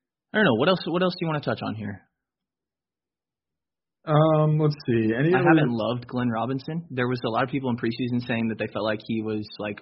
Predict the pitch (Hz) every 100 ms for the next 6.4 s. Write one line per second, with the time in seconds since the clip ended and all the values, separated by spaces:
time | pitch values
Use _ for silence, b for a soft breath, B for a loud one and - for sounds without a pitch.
0 | - 120 123 107 95 101 151 143 147 143
1 | 147 147 143 147 156 165 - - 113 113
2 | 113 - - _ _ _ - 147 110 107
3 | - _ _ _ _ _ _ - 120 123
4 | 120 123 - 120 113 113 135 151 104 104
5 | - - 104 110 117 - 110 113 120 123
6 | 123 123 127 143